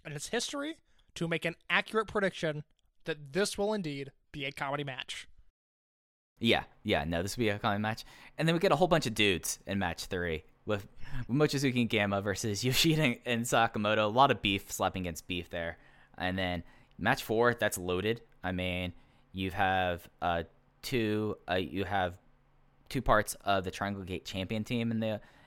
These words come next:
Speaker 2: in that match, and then you have four of the biggest stars in the company on the other side. And then six-man tag, I mean,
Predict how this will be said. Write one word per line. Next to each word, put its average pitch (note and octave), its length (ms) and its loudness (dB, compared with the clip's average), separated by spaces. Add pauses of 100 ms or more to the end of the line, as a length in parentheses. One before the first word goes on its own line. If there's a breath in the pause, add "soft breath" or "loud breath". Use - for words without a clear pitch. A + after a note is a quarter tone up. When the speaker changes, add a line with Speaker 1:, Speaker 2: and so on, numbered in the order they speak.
(120)
Speaker 2:
in A#2 120 -2
that G#2+ 200 0
match, A2 400 -2
and F#2+ 80 -4
then F#2 160 -2
you G2+ 140 -2
have F#2+ 420 -2 (1300 soft breath)
four G2 400 2
of F#2+ 60 0
the F#2+ 60 -4
biggest F#2 260 -2
stars F#2 380 0 (100)
in E2+ 340 -4
the F2 80 -8
company F2+ 340 -4
on D#2+ 100 -6
the D#2+ 60 -6
other D#2 160 -8
side. D#2 420 -4 (300 soft breath)
And G2 160 -2
then F2 200 -2 (180 loud breath)
six-man E3+ 500 0
tag, G2+ 400 4
I F#2 60 -2
mean, F2 340 -2